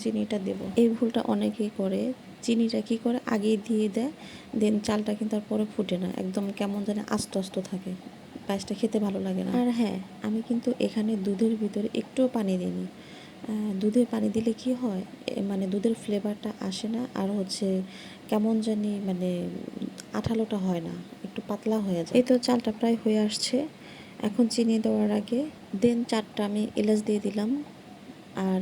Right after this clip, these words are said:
কিছু দারুচিনি দিয়ে দিব এখানে, আহ, আর কিশমিশটা দিব, কিন্তু আমি একদম পায়েসটা হয়ে গেলে then নামানোর পরে দিব। আহ, কিশমিশটা নাকি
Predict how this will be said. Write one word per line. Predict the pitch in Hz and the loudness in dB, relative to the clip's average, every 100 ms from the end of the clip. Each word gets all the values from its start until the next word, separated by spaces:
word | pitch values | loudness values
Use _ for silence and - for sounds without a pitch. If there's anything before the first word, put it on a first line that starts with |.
| 190 | 0
কিছু | 214 - 233 202 | -4 0 0 2
দারুচিনি | 208 202 208 214 196 | 2 2 0 0 0
দিয়ে | 202 | 0
দিব | 190 190 202 214 | 0 -2 -2 -2
এখানে, | 214 214 240 | -2 0 0
আহ, | 285 - - - - - - - - - - - - - - - - 190 190 190 208 | -2 -8 -18 -18 -18 -18 -18 -18 -18 -18 -18 -18 -18 -18 -18 -14 -8 -4 -4 -4 -6
আর | 196 - | -8 -4
কিশমিশটা | 240 - 262 - 254 | -4 2 2 2 0
দিব, | 233 226 247 285 | 0 0 0 0
কিন্তু | 233 214 214 | 0 0 0
আমি | 208 202 202 | -2 -2 -4
একদম | 190 190 196 190 202 - - - - | -4 -2 -2 -2 -4 -8 -12 -12 -4
পায়েসটা | 202 - 220 180 | -2 0 0 0
হয়ে | 202 214 226 | 2 2 2
গেলে | 233 247 214 | 2 0 0
then | 196 196 | -2 0
নামানোর | 190 202 202 196 | 0 0 -2 -2
পরে | 208 208 196 | -2 0 -2
দিব। | 190 185 | -6 -6
আহ, | 185 - - - - - - 202 202 196 196 | -8 -10 -18 -18 -18 -18 -8 -4 -2 -4 -4
কিশমিশটা | - 240 - - 254 254 - 247 | -2 -2 -4 -4 0 0 0 0
নাকি | 240 247 | 2 0